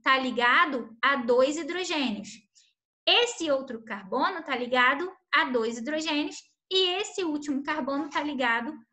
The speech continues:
a três hidrogênios. Então, pra representar, né, com a fórmula estrutural condensada,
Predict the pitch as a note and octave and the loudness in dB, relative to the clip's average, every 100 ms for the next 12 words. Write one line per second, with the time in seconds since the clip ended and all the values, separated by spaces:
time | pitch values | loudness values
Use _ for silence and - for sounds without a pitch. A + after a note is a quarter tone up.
0 | _ D4 D#4+ D4 C4 C4 C#4 D#4+ F4 D#4+ | _ 2 2 0 0 0 -6 -4 -2 -2
1 | A3 F#3 G3 - _ D#4 D#4 E4+ G4+ A#4+ | -2 -6 -12 -18 _ 0 0 2 2 2
2 | C4 - - _ _ G4 A4 C5+ B4 A4 | -2 -4 -14 _ _ 2 4 4 2 -2
3 | G4 F4+ E4 D#4+ D#4 B3 G3+ G3 - B3+ | -4 -4 -4 -6 0 2 2 -2 -4 0
4 | C#4+ D4+ F4 E4+ F4 F4 D4 C#4+ C4 - | 0 0 -4 2 2 2 0 2 0 -2
5 | A#3 A3+ A3 G#3 - G#3 F#3 - C#4+ E4 | -12 -8 -4 -4 -4 -8 -8 0 2 4
6 | B3 | 0